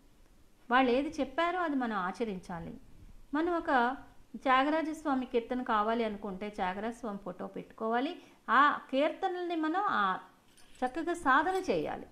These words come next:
ఒక గురువుని మనం పెట్టుకుని ఆ గురువు ద్వారా సాధన చేయాలి. అప్పుడు మనం వారిలాగా త-, కనీసం వారిలా పూర్తిగా తయారవకపోయినా కొంతైనా తయారవగలుగుతాం కదా.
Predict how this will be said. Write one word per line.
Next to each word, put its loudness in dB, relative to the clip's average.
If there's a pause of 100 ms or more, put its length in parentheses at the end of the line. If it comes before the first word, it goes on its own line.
(240)
ఒక -2
గురువుని 0
మనం -2
పెట్టుకుని -4
ఆ 2
గురువు 0
ద్వారా -2
సాధన -4 (140)
చేయాలి. -10 (440)
అప్పుడు 2
మనం 0
వారిలాగా 2
త-, -2
కనీసం -2
వారిలా 2
పూర్తిగా 0
తయారవకపోయినా 0
కొంతైనా 0
తయారవగలుగుతాం -4
కదా. -6